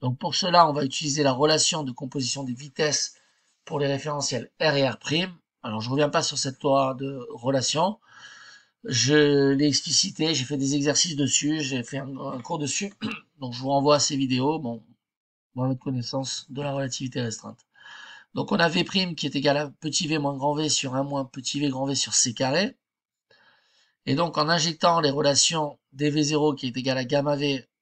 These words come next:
gamma de V, D V, et D V zéro qui est égal à gamma de V prime, D V prime, on va obtenir le rapport D V prime sur D V qui doit être égal au rapport de gamma de V sur gamma de V prime. On dit le, le rapport des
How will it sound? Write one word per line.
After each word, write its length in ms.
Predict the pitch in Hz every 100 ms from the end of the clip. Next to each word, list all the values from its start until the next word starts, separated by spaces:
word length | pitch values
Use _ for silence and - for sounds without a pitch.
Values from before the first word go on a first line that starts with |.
| _ _ _ -
gamma 260 | 139 147
de 120 | 131
V, 200 | 139 147
D 200 | 120 135
V, 280 | 131 135 127 135
et 60 |
D 200 | 110 147
V 100 | 147
zéro 260 | 143 147 147
qui 80 | -
est 100 | 123
égal 140 | 127
à 160 | 127 135
gamma 320 | 139 147 147
de 80 | 135
V 200 | 139 139
prime, 280 | - 143 127
D 100 | 123
V 120 | 117
prime, 440 | - 151 175 104 - - - _ _ _
on 100 | 131
va 140 | 143 151
obtenir 340 | - 156 156
le 80 | 147
rapport 540 | 147 139 156 180 175
D 160 | 151 156
V 100 | 156
prime 180 | 165 139
sur 180 | 143
D 120 | 135 135
V 240 | 147 160
qui 140 | -
doit 100 | 135
être 140 | 135 143
égal 180 | 143 135
au 60 |
rapport 340 | 135 135 156 147
de 80 |
gamma 560 | 127 135 147 151 139 - _ _ _ 123
de 100 | 131
V 360 | 135 156 160 - _ _
sur 240 | - - 127
gamma 260 | 143 156
de 60 | 139
V 100 | 135
prime. 240 | - 113 _ _ - - _
On 80 | 143
dit 120 | 143
le, 80 | 139 - 139 147
le 100 | 147
rapport 380 | 151 165 160 147
des 440 | 147 131 123